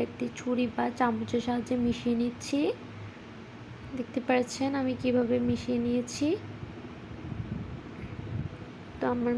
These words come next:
মিশানো হয়ে গেছে, আমি এটি এক পাশে রেখে আরেকটি নিয়ে নিব। এটি দেখতেই কেমন লোভ লাগছে না গাইস? তো আমি এটি রেখে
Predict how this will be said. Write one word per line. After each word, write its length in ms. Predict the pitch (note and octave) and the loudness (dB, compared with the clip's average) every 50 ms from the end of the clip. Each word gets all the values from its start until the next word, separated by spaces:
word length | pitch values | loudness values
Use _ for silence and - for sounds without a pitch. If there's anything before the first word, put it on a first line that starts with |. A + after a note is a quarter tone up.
| A#3+ A#3+ | 4 4
মিশানো 420 | A#3+ A#3 - C4 A#3+ A#3 A3+ A#3+ A#3 A3+ | 4 4 4 4 4 4 4 4 4 4
হয়ে 180 | A#3+ A#3+ A#3 A3+ A#3+ | 4 4 6 6 4
গেছে, 280 | B3 B3 - - - C4 D4+ D#4+ - A#3+ | 4 2 2 2 2 2 2 2 2 2
আমি 160 | A#3 A3+ A#3 A#3 A3+ | 2 2 2 2 2
এটি 140 | - A#3+ A#3+ A#3+ A#3 | 2 2 2 4 4
এক 80 | A#3 - - - | 2 0 -2 0
পাশে 240 | A#3 A#3 - - B3 A#3 A#3+ A#3 | 0 0 0 0 0 2 4 4
রেখে 280 | A3+ A3 - - C4+ - G4+ - - - - - - - - - | 2 2 2 0 0 0 -2 -4 -8 -10 -10 -8 -8 -4 2 2
আরেকটি 380 | A#3 A3+ A#3 A#3 A#3 - - B3 A#3+ A#3 | 6 6 6 4 4 2 0 2 2 4
নিয়ে 180 | A#3+ A#3+ A#3+ A#3 A3+ | 4 4 4 4 4
নিব। 180 | A3+ A3 A3 B3+ B3+ D4 A4+ C5+ - - - - - - - - - - - - - - A#3 | 2 4 6 6 6 6 6 4 0 -2 -4 -8 -12 -12 -12 -10 -10 -10 -8 -8 -6 -4 -2
এটি 140 | - C4 A#3 A#3 B3 | 0 0 2 6 6
দেখতেই 400 | A#3+ A#3 A#3+ - - C4+ C4+ C4+ B3+ - | 6 6 4 2 2 2 4 4 4 4
কেমন 280 | B3+ B3 A#3 A#3+ A#3+ A3+ A#3 A3+ | 4 4 4 4 2 4 6 6
লোভ 140 | A3+ A3 G#3 G#3+ A3 | 6 6 6 6 4
লাগছে 320 | A3+ A3 - - - - A3 G#3+ | 4 4 2 -2 -2 -2 0 2
না 80 | G#3+ G#3+ A3 G#3+ | 2 2 4 4
গাইস? 340 | A#3 A#3 B3 C4+ D#4 F4 - - - - - - - - - - - - - - - - - - - - - - - - - - - - - - - - - - - - - - - - - - - - - - - - - - - - - - | 4 6 6 6 4 2 2 -2 -6 -4 -4 -4 -4 -4 -6 -6 -4 -2 -2 -2 -2 -2 -6 -8 -8 -10 -10 -10 -10 -8 -8 -10 -8 -8 -6 -6 -6 -6 -8 -10 -12 -12 -12 -10 -10 -8 -8 -6 -6 -8 -8 -10 -10 -12 -12 -12 -12 -12 -8 -4
তো 60 | - C4+ C4+ B3+ | -2 2 4 4
আমি 140 | B3+ B3 B3 B3 B3 | 4 4 4 4 4
এটি 160 | A3+ - B3+ B3+ A#3 A#3+ A#3+ | 4 4 2 4 8 10 10
রেখে 380 | A#3 A3+ A3 - - - C4 | 10 10 8 4 0 2 4